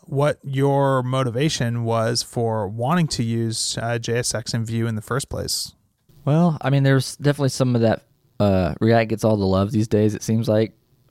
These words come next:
Speaker 2: Though Vue seems to be, like, raising in more people's, uh, kinda mind share. But, and so I, I really liked the way J S X felt when I was using it in my React projects. And I, but I sort of prefer Vue as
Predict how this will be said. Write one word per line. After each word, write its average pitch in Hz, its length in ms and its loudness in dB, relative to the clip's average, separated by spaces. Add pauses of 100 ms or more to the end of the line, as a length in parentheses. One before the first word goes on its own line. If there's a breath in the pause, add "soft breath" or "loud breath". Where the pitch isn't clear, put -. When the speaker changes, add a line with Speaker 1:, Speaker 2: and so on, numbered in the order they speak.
(160)
Speaker 2:
Though 135 280 2
Vue 131 200 2
seems 120 240 -2
to - 80 -12
be, 107 140 2
like, 101 240 0 (120)
raising 104 360 0
in 95 80 0
more 95 300 0
people's, 92 480 -4
uh, 90 280 -6 (220)
kinda 92 180 -2
mind 92 280 0
share. 87 360 -2 (800 soft breath)
But, 95 300 0 (300)
and 117 80 -2
so 120 120 6
I, 113 200 4
I 113 40 2
really 131 440 4
liked 135 380 0
the 113 180 -2
way 110 260 4
J 107 220 0
S 104 160 -2
X 101 180 -2
felt 107 340 2
when 95 120 -4
I 92 80 -2
was 92 380 -6 (180)
using 104 400 2
it 92 160 -2
in 95 140 -2
my 92 140 0
React 92 280 -2
projects. 87 680 -6 (120)
And 90 300 0 (400)
I, 101 180 2 (240)
but 117 100 2
I - 40 2
sort 165 200 2
of 131 80 -2
prefer 127 400 2
Vue 107 340 2
as 98 300 -2